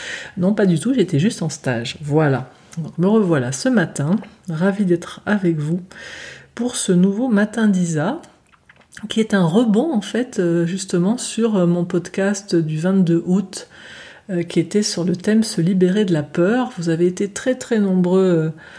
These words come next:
à me faire des commentaires très chaleureux, euh, sur, euh, ce podcast.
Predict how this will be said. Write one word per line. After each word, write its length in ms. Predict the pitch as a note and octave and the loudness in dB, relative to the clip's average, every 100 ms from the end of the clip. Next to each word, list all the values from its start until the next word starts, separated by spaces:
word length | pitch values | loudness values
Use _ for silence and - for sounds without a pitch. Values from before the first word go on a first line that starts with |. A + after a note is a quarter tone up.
| - - - - | -20 -20 -18 -4
à 120 | E3+ | 0
me 100 | E3 | 0
faire 180 | - F#3 | 0 0
des 120 | E3 | 0
commentaires 440 | E3 E3 E3 F3+ | 0 0 0 -4
très 220 | - A#3 | -2 -2
chaleureux, 600 | A3 G#3 F3+ E3+ E3 F3+ F3+ - G#3+ | 0 2 4 4 4 2 0 -6 -8
euh, 160 | F3+ E3+ | -6 -6
sur, 380 | - - F3 F3 | -6 -6 -6 -4
euh, 180 | D#3+ | -4
ce 160 | D#3 F3 | -4 -4
podcast. 720 | E3+ E3 - D#3+ B3 - - | -4 -6 -2 0 0 -2 -2